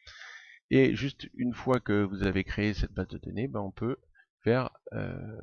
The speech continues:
visualiser le plan de classe et voir toutes les options qui s'offrent à nous. Donc quand vous lancez le logiciel, euh, vous avez ça, donc vous avez, euh, la première classe qui se met de base, donc vous avez vu que là j'ai rentré des bêtises, donc forcément on a un nom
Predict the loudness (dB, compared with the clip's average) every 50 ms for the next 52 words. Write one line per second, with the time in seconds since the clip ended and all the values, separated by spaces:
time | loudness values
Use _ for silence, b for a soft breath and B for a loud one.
0 | -12 -12 -12 -10 -8 -4 0 2 2 2 2 2 0 0 0 -2 -8 -10 -10 -6
1 | -2 0 0 0 0 -2 -6 -4 -4 -2 0 0 0 -2 -2 -6 -8 -6 -4 -4
2 | -4 -4 -6 -6 -8 -8 -8 -8 -4 0 2 2 2 0 -2 -4 -4 -4 -6 -6
3 | -6 -4 0 0 0 0 0 -2 -2 -2 -2 0 0 0 0 -2 -2 -4 -6 -6
4 | -2 2 2 2 2 0 -2 _ _ _ _ _ _ _ _ _ _ _ B B
5 | B B B B 4 6 8 8 8 6 4 2 0 2 2 2 2 2 2 2
6 | 2 0 -2 -2 2 2 4 4 2 0 -4 -6 -8 -10 -12 -8 -4 0 0 2
7 | 2 2 2 2 0 B B B B B B -6 -4 -2 -2 -2 -4 -6 -6 -8
8 | -8 -10 -10 -12 -12 -14 -16 -16 -12 -4 2 4 4 4 4 2 0 2 2 2
9 | 2 4 4 4 4 2 0 -4 -8 -8 -4 -2 0 0 0 0 -2 -2 2 6
10 | 6 6 6 4 0 -6 -6 -6 -4 0 0 0 0 0 -2 -6 -4 -4 -4 -4
11 | -4 -4 -6 -6 -6 -6 -4 -4 -2 -2 -2 -2 -4 -4 -4 -6 -6 -6 -6 -10
12 | -10 -10 -10 -12 -12 -12 -10 -10 -8 -8 -10 -8 -8 -6 -6 -4 -2 -2 -2 -2
13 | -2 -2 -2 -4 -6 -10